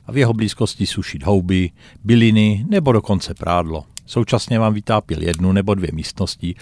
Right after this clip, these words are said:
a to všechno jediným ohništěm a jediným přiloženým palivem. To dříví z kůlny se nejprve přineslo do kuchyně a uskladnilo se pod sporákem nebo v jeho blízkosti. To, aby ještě dodatečně proschlo. Teprve potom, po několika hodinách, se s ním přikládalo.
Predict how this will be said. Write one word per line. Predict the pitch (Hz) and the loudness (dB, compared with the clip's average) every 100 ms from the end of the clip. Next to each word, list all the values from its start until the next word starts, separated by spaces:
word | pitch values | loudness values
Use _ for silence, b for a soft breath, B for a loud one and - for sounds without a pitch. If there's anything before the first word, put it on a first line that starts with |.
| B B | B B
a | - | -6
to | 175 | -4
všechno | - - 156 | -4 -2 0
jediným | 151 143 92 80 | 0 2 2 2
ohništěm | 90 113 - - 98 98 107 | 2 2 0 -4 -4 -4 -6
a | - | -2
jediným | 101 107 127 139 | 0 0 0 0
přiloženým | 135 - 98 95 98 110 | -2 -2 0 2 2 2
palivem. | 101 95 78 78 76 - - - _ _ - | 0 -2 -2 -6 -12 -16 -20 -20 _ _ -20
To | - | -10
dříví | 85 101 117 | -2 0 0
z | 110 | -2
kůlny | - 92 98 | -2 0 0
se | - 101 | 0 -2
nejprve | 104 - 101 104 | -2 -2 -2 -4
přineslo | - 104 98 - 107 | -4 -6 -6 -2 -4
do | 78 | -4
kuchyně | - - 95 87 104 - | -12 -8 -4 -4 -6 -10
a | - | -8
uskladnilo | 95 - 95 101 104 | -8 -4 -2 0 0
se | - - | -2 -6
pod | - | -8
sporákem | - 95 87 87 104 101 | -8 -4 -2 -2 -2 0
nebo | 92 85 | 0 -2
v | 90 | -4
jeho | 90 | -4
blízkosti. | 87 87 - 95 - - - _ B B B | -4 -4 -6 -8 -10 -14 -20 _ B B B
To, | - - | -6 -2
aby | 151 123 | 0 2
ještě | 110 - 101 | 0 0 0
dodatečně | 95 95 90 90 - 92 | 0 0 -2 -6 -6 -8
proschlo. | - 98 - 98 - - _ _ | -4 -6 -4 -4 -6 -10 _ _
Teprve | 127 131 127 85 | -4 -2 0 -2
potom, | 85 - 92 | -6 -2 -2
po | - 92 | 0 0
několika | 95 101 101 92 | 0 -2 -2 -2
hodinách, | 78 90 87 92 - | -4 -4 -2 -2 -4
se | 95 | -8
s | - | -6
ním | 85 | -6
přikládalo. | - - 90 95 92 78 | -8 -8 -4 -2 -2 -4